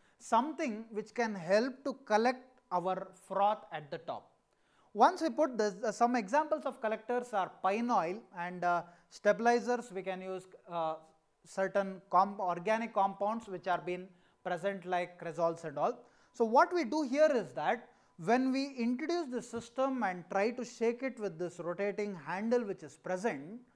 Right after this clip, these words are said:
the metal particles which are there, they get dissolved in the froth and they are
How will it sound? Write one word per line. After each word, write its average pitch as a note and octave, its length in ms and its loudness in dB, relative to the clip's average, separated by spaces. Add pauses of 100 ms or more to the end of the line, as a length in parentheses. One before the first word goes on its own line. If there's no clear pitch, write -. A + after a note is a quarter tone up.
(640)
the G#3 140 6
metal G3 540 4
particles C#4 600 4
which F#3+ 200 -8
are D#3 220 -2
there, F#3 340 -2 (260)
they G#3 220 2
get A3 340 0
dissolved A#3 480 4
in F#3+ 100 -2
the D#3 60 -4
froth F3 520 -2 (120)
and A3+ 280 2
they G3 140 0
are G3 220 4